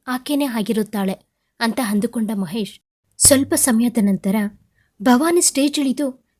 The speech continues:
ಬೇರೆ ಕೆಲಸಗಳನ್ನು ನೋಡಿಕೊಳ್ಳುವುದಕ್ಕೆ ಆತುರಾತುರವಾಗಿ ಹೋಗುತ್ತಿದ್ದರೆ,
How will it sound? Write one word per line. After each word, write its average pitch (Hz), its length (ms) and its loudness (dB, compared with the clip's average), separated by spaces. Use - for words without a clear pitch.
ಬೇರೆ 320 280 4
ಕೆಲಸಗಳನ್ನು 294 600 0
ನೋಡಿಕೊಳ್ಳುವುದಕ್ಕೆ 220 1120 -2
ಆತುರಾತುರವಾಗಿ 277 840 -6
ಹೋಗುತ್ತಿದ್ದರೆ, 226 760 -4